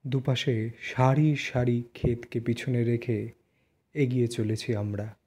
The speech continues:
আবারও আসব এই মহামানবের জন্মতীর্থে, এই আশা রেখে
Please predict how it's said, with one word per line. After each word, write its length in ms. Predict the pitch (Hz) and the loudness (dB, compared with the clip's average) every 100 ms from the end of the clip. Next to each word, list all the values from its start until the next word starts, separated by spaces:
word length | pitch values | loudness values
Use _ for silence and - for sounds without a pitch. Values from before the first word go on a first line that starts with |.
| _ _ _ _ _ _ _ _ 135 | _ _ _ _ _ _ _ _ -2
আবারও 340 | 127 147 147 | 2 2 2
আসব 280 | 117 107 - 107 - _ _ _ _ - | 0 -2 -6 -14 -14 _ _ _ _ -2
এই 100 | 120 | 0
মহামানবের 760 | 113 110 131 113 110 110 110 110 | 0 -2 -2 0 0 0 -2 -2
জন্মতীর্থে, 840 | 110 104 101 104 - 104 - - 101 - _ _ _ _ _ _ _ _ _ - | -2 -2 -2 -4 -6 -10 -10 -14 -14 -14 _ _ _ _ _ _ _ _ _ -4
এই 140 | 117 107 | -2 0
আশা 360 | 117 107 143 | 0 0 0
রেখে 360 | 127 117 - | 0 0 -2